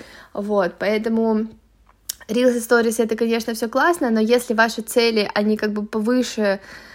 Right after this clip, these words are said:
а, среднего, то действия, они должны быть наравне, понимаете, девочки, да? Поэтому очень-очень важно вообще понимать вашу ситуацию трезвым взглядом, да, трезво оценить ситуацию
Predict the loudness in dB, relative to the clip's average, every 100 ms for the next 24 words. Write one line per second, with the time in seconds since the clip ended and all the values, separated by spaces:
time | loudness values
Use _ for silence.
0 | -20 -6 0 2 4 4 2 0 4 6
1 | 6 4 4 0 0 2 4 6 6 6
2 | 4 4 4 0 -4 -2 -2 -2 -2 -2
3 | 0 2 2 2 0 0 0 0 0 0
4 | 0 0 0 2 2 2 2 0 2 2
5 | 0 -2 -2 -2 -2 -4 -2 0 0 0
6 | 0 0 0 0 0 0 0 0 -2 -6
7 | -2 -2 -2 -6 -8 0 2 4 2 2
8 | 0 -2 -6 -10 -8 -6 -2 0 0 -2
9 | 0 0 2 0 0 0 0 0 -4 -6
10 | -10 -20 -18 -12 -2 4 6 4 2 2
11 | 2 0 0 4 4 2 -2 0 2 2
12 | 0 -4 -4 -2 -2 -4 -4 -4 -4 -6
13 | -2 2 2 2 -2